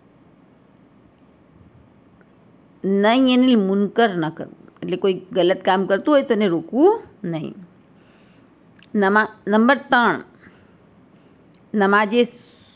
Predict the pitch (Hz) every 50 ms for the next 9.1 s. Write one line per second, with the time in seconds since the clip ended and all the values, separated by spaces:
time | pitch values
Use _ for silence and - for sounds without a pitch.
0 | _ _ _ - - 208 202 202 247 277 311 320 302 285 254 208 185 185 185 185
1 | - - 190 175 147 127 110 - - - _ _ _ _ _ _ _ _ - 202
2 | 175 175 185 175 160 165 156 143 143 175 175 175 208 220 240 - - 180 170 160
3 | 165 165 165 185 208 208 - - - _ _ _ _ _ _ _ _ - - 214
4 | 185 180 240 285 359 359 - - - _ _ - 185 165 160 - 185 190 202 190
5 | 180 180 - - 151 - 82 85 - - - - - - _ - - _ - -
6 | - - 185 170 160 160 160 165 165 - - 254 254 233 208 180 165 156 151 143
7 | - - - - 170 180 165 185 208 240 240 - - 170 170 185 180 185 202 240
8 | 269 262 - - - 160 185 175 196 214 214 175 - - - - - - - -
9 | - -